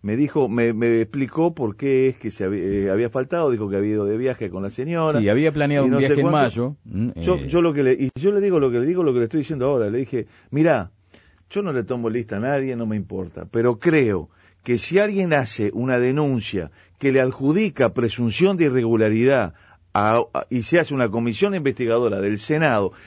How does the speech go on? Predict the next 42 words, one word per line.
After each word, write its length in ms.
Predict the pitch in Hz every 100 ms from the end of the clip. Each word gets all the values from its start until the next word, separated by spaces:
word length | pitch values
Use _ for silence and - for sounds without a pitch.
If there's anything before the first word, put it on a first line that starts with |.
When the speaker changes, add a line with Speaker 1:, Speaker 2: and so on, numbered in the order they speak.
| -
Speaker 1:
el 200 | 143 156
día 200 | 226 220
que 140 | 156
viene 300 | 147 156 127 113
el 80 |
acusado 680 | 113 104 127 - 175 113 104
a 60 | 104
declarar, 540 | 113 120 131 175 240 - - _ _
vos 260 | 143 233 240
tenés 260 | 180 170 135
que 60 |
estar 220 | 120 120
acá. 380 | 101 101 165 92 - _ _ _ _ - - - -
Si 260 | - 123
no 160 | 160 202
podés 320 | 190 185 151
estar, 360 | 120 151 190 151
tenés 220 | 120 123
que 100 | 123
decir, 460 | 92 98 110 131
"Che, 220 | - 143 110
mira, 200 | 127 120
ese 160 | 135
día 160 | 135 156
no 80 | 156
voy 100 | 147
a 20 |
estar 200 | 156 127
porque 180 | 110 110
voy 100 | 120
a 20 |
Speaker 2:
Mm. 20 |
Speaker 1:
estar 160 | 143 175
de 100 | 180
viaje", 320 | 185 226 214 -
y 100 | 170
fijamos 500 | 139 139 160 185 120
otro 300 | 127 98 104
día. 420 | 123 185 113 82 - _ - -
Pero, 200 | 143 127
a 80 | 131
ver, 220 | 160 117